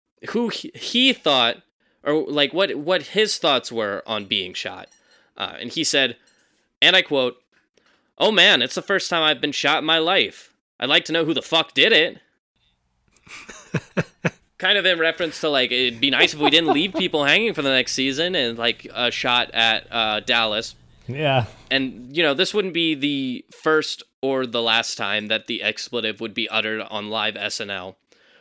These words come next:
Speaker 1: Um, but Charles Rocket's line, "Unknowing to him," would be the final straw that caused him and everyone else to be dismissed. The, the, uh,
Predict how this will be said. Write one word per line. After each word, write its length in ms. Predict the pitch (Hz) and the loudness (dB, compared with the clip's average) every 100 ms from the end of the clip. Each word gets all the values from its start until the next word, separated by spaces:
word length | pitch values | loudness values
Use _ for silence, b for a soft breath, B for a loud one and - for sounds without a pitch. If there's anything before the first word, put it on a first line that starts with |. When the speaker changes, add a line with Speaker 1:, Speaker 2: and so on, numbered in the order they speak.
| b - | b -6
Speaker 1:
Um, 280 | 101 95 - | -6 -6 -4
but 180 | 123 | -6
Charles 440 | - 160 165 170 151 | -2 0 0 0 0
Rocket's 420 | 147 147 139 - | 0 0 -2 -4
line, 420 | 127 113 104 113 - | -2 -2 -2 -4 -6
"Unknowing 640 | 123 139 139 123 123 120 113 | -4 -2 -2 -2 -2 -4 -6
to 180 | 110 | -6
him," 340 | 104 107 95 107 b b b - | -2 -2 -4 -12 b b b -10
would 120 | 117 | -2
be 120 | 135 | 0
the 80 | 123 | 0
final 400 | - 127 147 156 | 0 2 2 0
straw 420 | - 139 135 135 | -4 -2 0 0
that 300 | 120 - - | -2 -6 -8
caused 440 | - 135 127 120 | -4 -2 -2 -4
him 360 | - 175 131 123 - - | -6 -2 0 -2 -6 0
and 380 | 120 160 185 165 | 2 2 0 -2
everyone 440 | 139 143 180 196 | -2 0 0 0
else 380 | 117 107 - - b b _ | -2 -2 -6 -12 b b _
to 80 | 131 | -4
be 120 | 120 | -2
dismissed. 640 | 117 - 98 - - - - _ _ _ _ _ _ _ _ - | -2 -6 -8 -12 -12 -14 -18 _ _ _ _ _ _ _ _ -8
The, 640 | 107 110 104 101 - 104 | -4 -2 -2 -4 -8 -14
the, 400 | 123 117 113 107 | -6 -4 -2 -2
uh, 340 | 104 98 98 | -2 -6 -10